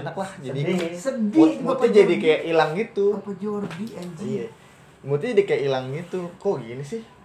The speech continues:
Speaker 1: Bikin mood orang hilang gitu.
Speaker 2: Anjir.
Speaker 1: Oke, dari situ kayak ternyata, eh, si perempuan ini tuh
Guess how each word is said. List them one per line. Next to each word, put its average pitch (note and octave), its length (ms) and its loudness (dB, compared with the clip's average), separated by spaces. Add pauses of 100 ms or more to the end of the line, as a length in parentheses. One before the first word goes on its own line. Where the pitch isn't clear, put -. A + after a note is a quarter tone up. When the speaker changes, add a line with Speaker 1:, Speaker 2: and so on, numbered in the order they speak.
(800)
Speaker 1:
Bikin C3 220 -8
mood C3 140 -8
orang B2+ 220 -6
hilang D3 360 -4
gitu. A2+ 160 -14 (160)
Speaker 2:
Anjir. E3 600 -12 (380)
Speaker 1:
Oke, - 140 -6
dari G3+ 140 8
situ C#3 240 0
kayak B2 300 2 (560)
ternyata, B2+ 520 0 (280)
eh, B2+ 540 -2
si C3 220 -8
perempuan A#2 400 -6
ini A#2 240 -10
tuh G3+ 240 0